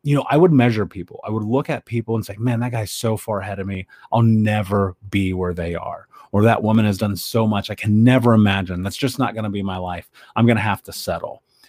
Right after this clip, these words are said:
That is the definition, textbook, of a fixed mindset. And so just by,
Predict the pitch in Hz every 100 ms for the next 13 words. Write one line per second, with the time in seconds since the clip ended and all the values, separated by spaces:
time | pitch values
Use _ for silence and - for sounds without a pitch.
0 | _ - 87 110 127 - 107 104 - 90
1 | 85 _ - 113 - 104 95 92 - 87
2 | 98 - 101 - - 80 - - _ _
3 | - 90 87 - 85 - 110 127 117 85
4 | - _ _ _ _ _ _ _ _ _
5 | 139 127 - 135 120 - _ _ _ _
6 | 143 143 - - 160 143 123 110